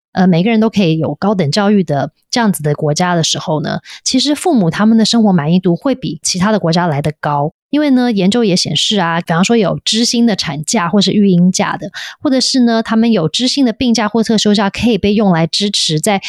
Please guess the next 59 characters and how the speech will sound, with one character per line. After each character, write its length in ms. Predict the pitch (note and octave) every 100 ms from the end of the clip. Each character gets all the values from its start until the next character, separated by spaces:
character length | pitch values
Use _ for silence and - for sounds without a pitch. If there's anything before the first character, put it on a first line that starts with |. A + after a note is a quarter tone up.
| - -
小 180 | F3 D3+
孩 220 | D#3+ E3+
幼 180 | B3+ A3+
儿 140 | F3+
阶 160 | G3 F#3+
段 260 | F#3+ D#3
以 60 | C#3+
后， 340 | - A3 E3+
有 100 | D3+
没 120 | -
有？ 80 | D#3
可 120 | -
能 80 | F3+
有 120 | F#3+
短 200 | G3 D#3+
期 140 | D#3 E3+
的 140 | F3+
家 180 | F#3 F#3+
庭 180 | - D#3+
照 180 | G#3+ F#3
料 180 | G3 F#3
的 140 | D3+
一 60 | E3
些 180 | F3 F3+
需 220 | - F#3+
求 160 | -
的 120 | - D3
时 160 | -
候， 240 | - F3+ - -
这 120 | E4
些 200 | D4+ C#4+
父 180 | D4+ A3+
母 160 | E3+
呢， 160 | D#3+ D#3
他 220 | - G3
们 120 | A3
都 140 | G3+ G#3+
会 220 | B3 A3 _ -
表 180 | E3+
达 220 | E3+ D#3+ E3
他 160 | G3+
们 200 | G3+ G3+
变 280 | - B3+ G3+
成 260 | - E3+ E3+
父 200 | - G#3
母 120 | D3+
之 140 | -
后， 240 | F#3+ F#3+ - - - -
他 120 | G#3
们 120 | A3
的 100 | G#3
这 80 | F#3+
个 80 | G3
幸 160 | A3 A3
福 140 | E3
感 160 | E3 D#3
会 140 | F#3
提 260 | - - -
升。 400 | - D#3 D#3+